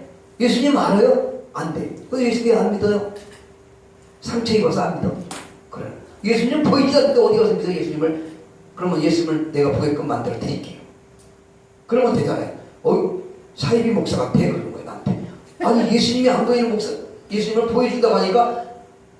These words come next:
대본에 하는 얘기가 사이비 목사라는 "맞아요, 내가요. 사장님, 사이비 목사 맞아요. 사이비 목사인데 말 한마디만 들어주시면 안 될까요?"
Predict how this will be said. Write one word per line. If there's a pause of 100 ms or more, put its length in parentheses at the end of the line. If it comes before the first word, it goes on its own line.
대본에
하는
얘기가
사이비 (200)
목사라는 (1200)
"맞아요,
내가요. (680)
사장님, (400)
사이비
목사
맞아요. (1400)
사이비
목사인데 (640)
말
한마디만
들어주시면
안
될까요?"